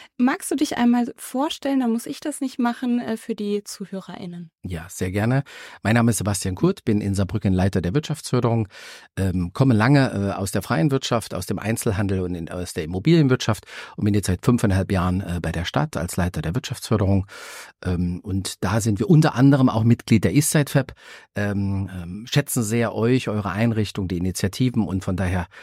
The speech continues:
Speaker 2: stehen wir gerne auch für den heutigen Podcast zur Verfügung.
Speaker 1: Sehr schön, das freut mich natürlich sehr. Du hast es ja schon gesagt, ihr seid Mitglied im Eastside Fab, schon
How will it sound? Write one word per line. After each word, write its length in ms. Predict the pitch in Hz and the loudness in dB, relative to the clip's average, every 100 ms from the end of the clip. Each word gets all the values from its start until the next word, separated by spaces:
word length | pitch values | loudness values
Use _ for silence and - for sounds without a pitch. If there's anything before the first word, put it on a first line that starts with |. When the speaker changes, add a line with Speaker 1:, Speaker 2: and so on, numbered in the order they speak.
| - - | -20 -14
Speaker 2:
stehen 240 | - 104 101 | -2 0 2
wir 100 | 95 | 2
gerne 320 | 110 127 104 | 2 2 2
auch 100 | 98 | 0
für 120 | 107 | 0
den 200 | 95 90 | 0 2
heutigen 300 | 92 90 85 | 0 0 -4
Podcast 400 | 87 - - - | -6 -8 -10 -8
zur 100 | 80 | -8
Verfügung. 440 | - - 76 87 - _ _ - _ _ - | -8 -10 -12 -12 -18 _ _ -20 _ _ -4
Speaker 1:
Sehr 200 | 233 208 | -2 0
schön, 220 | - 180 | -2 -4
das 120 | 196 | -6
freut 220 | - 233 240 | -2 -2 -2
mich 160 | 269 | -4
natürlich 420 | 226 202 196 190 | -4 -2 -4 -4
sehr. 260 | - 180 190 | -4 -4 -4
Du 120 | 262 | -2
hast 160 | 226 - | -2 -2
es 80 | 233 | -6
ja 100 | 226 | -6
schon 200 | 226 214 | -2 -2
gesagt, 320 | 190 196 - | -2 -6 -8
ihr 100 | 269 | -4
seid 200 | 233 220 | -4 -2
Mitglied 420 | 226 226 - 269 | -2 -4 -2 -4
im 160 | - 208 | -4 -6
Eastside 440 | 185 160 - - - | -6 -8 -8 -8 -4
Fab, 200 | 277 - | -4 -2
schon 280 | 226 208 | -4 -4